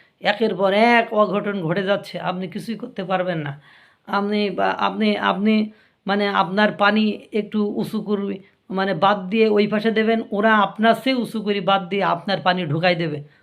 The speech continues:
কোন দিকে যাবেন বলেন আপনি? আপনার আমার কোনো উপায় আছে? আমরা নিরুপায়।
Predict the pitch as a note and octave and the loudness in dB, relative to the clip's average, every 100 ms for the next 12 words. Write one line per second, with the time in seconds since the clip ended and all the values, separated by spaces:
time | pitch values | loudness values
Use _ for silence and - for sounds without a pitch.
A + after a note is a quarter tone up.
0 | _ - A#3 A3+ A3+ A3 G#3+ G#3 G#3 E3+ | _ 0 4 4 2 0 2 2 2 -2
1 | D#3+ G#3 A3 G3+ - F3 D#3 _ _ _ | 2 2 2 -2 -4 -8 -8 _ _ _
2 | - F#3 G3 G#3 G3+ G#3+ G#3 G3+ G3+ F3+ | -4 -2 0 0 2 0 0 -2 -4 -2
3 | F#3+ A3 - F#3 D3+ - - F#3 G3 F#3 | 2 2 0 -6 -10 -12 -6 -2 -2 -2
4 | F#3+ F#3+ F#3+ E3 | -4 -4 0 0